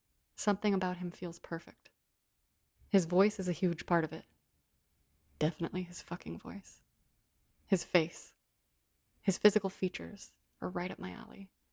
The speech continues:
His eyes have layers and his smile has secrets, and he does a very specific, what am I thinking of? He has a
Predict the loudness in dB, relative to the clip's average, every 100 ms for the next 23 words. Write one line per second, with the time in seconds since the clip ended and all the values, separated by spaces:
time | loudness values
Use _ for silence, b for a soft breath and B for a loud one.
0 | _ _ _ _ _ 6 8 10 8 6
1 | 2 4 4 6 4 0 0 0 -2 2
2 | 4 4 2 -2 -4 -6 -4 -6 -4 -4
3 | -2 -2 -4 0 0 0 -4 -12 -10 -6
4 | -4 -2 0 0 -2 _ 2 4 0 0
5 | 2 2 2